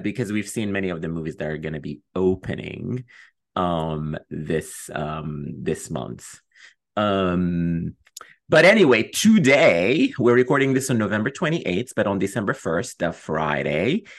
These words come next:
um, opening in New York and L A is Poor Things, the movie that won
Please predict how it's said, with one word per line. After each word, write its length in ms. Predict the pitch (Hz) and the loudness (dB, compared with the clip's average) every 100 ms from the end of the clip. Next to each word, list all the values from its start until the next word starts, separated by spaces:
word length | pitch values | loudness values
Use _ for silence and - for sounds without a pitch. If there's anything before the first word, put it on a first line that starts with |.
| - _ _ - | -20 _ _ -2
um, 560 | 110 107 110 107 101 _ _ - | 0 2 0 0 -4 _ _ 0
opening 640 | 117 127 143 127 123 123 | 4 4 2 4 4 4
in 480 | 117 - 110 110 104 | 2 0 -2 0 0
New 80 | 104 | 0
York 320 | 101 110 120 | 0 0 0
and 100 | 110 | 0
L 200 | 95 92 | 0 2
A 260 | 95 104 | 2 2
is 220 | 85 101 - | 0 -2 -6
Poor 420 | - 135 156 165 | -2 2 2 0
Things, 720 | - 190 370 202 95 85 85 | -2 -2 0 0 0 -2 0
the 180 | 95 95 | 0 2
movie 380 | 107 98 104 | 0 0 0
that 240 | 95 92 - | 2 0 0
won 720 | 95 95 92 90 92 107 214 | -2 0 0 0 -2 -4 -4